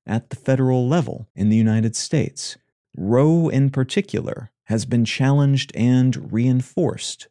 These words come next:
over the years, despite many legal scholars, some of whom are ardent supporters of legalized abortion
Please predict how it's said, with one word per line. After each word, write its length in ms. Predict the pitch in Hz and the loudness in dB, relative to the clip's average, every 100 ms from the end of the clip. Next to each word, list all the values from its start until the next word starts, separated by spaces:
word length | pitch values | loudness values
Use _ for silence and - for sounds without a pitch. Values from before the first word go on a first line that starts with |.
| - | -6
over 200 | 101 107 | -2 0
the 140 | 113 | 2
years, 540 | 131 170 90 - - - | 2 2 0 -6 -12 -10
despite 440 | - 107 - 135 - | -6 -4 0 0 2
many 500 | 107 135 151 151 147 | 2 4 2 2 -2
legal 480 | 71 104 127 135 131 | -4 0 2 2 0
scholars, 880 | 131 - - 180 170 - - - - - | -2 -6 -2 0 0 -2 -6 -10 -14 -8
some 240 | - 170 | 0 2
of 120 | 160 | 2
whom 300 | 104 62 101 - | -2 -4 -10 -8
are 200 | 104 110 - | -4 -4 0
ardent 420 | 127 139 151 - - | 2 2 2 -2 -8
supporters 720 | - 110 - 131 127 123 120 | -8 -6 0 0 2 0 -2
of 160 | 98 | -6
legalized 760 | 64 107 120 117 117 120 117 - | -2 -2 0 0 2 2 -2 -4
abortion 600 | 104 135 185 - - 110 | -4 0 0 -2 -10 -12